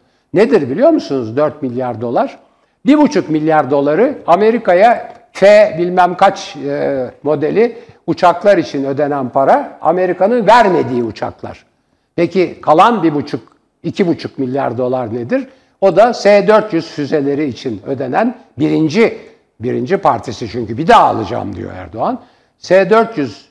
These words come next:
füzelerinin ilk partisi için öze-, ödenen iki buçuk milyar dolar. Ben bir programda milyarlarca dedim, kaç milyar olduğunu hatırlayamadım. Hemen baktım ondan sonra iki buçuk milyar dolar. Şimdi Müyesser Yıldız diyor ki, "Ya bu ne biçim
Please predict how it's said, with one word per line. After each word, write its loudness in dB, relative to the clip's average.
füzelerinin -4
ilk -4
partisi -4
için -6
öze-, -8
ödenen -4
iki -4
buçuk -4
milyar 0
dolar. 2
Ben 0
bir 0
programda 4
milyarlarca 4
dedim, -2
kaç 0
milyar 2
olduğunu 0
hatırlayamadım. -2
Hemen 4
baktım 0
ondan -4
sonra -2
iki -2
buçuk -8
milyar -8
dolar. -14
Şimdi 0
Müyesser 4
Yıldız 0
diyor 2
ki, 0
"Ya -2
bu 0
ne 4
biçim -4